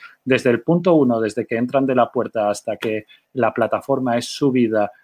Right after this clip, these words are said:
a los servidores de Google, nosotros tenemos toda nuestra infraestructura tecnológica puesta en los servidores de Google, pasa por una serie de procesos de, en el que nos preocupamos al máximo de la seguridad. Y aún así,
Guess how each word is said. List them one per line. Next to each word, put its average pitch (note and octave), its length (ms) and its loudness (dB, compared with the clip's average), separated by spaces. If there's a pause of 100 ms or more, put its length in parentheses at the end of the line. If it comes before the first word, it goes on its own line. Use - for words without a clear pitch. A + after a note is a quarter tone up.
a A#2+ 100 0
los A2+ 160 0
servidores A2+ 500 2
de A#2+ 60 -2
Google, C3+ 280 2
nosotros A#2+ 340 -2
tenemos A#2 320 -2
toda A#2 240 2
nuestra A2+ 240 -4
infraestructura A2 720 -4
tecnológica A2 720 -4
puesta A#2 440 2 (320)
en B2 120 0
los A2 120 2
servidores A2 520 0
de A2 80 -2
Google, C#3 320 0 (560)
pasa D3+ 340 2
por C3+ 140 4
una B2+ 180 2
serie B2+ 220 -2
de B2 100 0
procesos B2 720 -4 (260)
de, A2+ 340 -2 (100)
en A#2+ 140 -4
el G#2+ 100 -10
que A#2+ 100 -6
nos A2 120 -4
preocupamos A#2 540 -6
al A#2+ 120 -4
máximo B2 380 -2
de A#2+ 60 0
la G#2+ 100 0
seguridad. G#2+ 460 -4
Y B2+ 140 0
aún A2+ 280 4
así, D3 380 0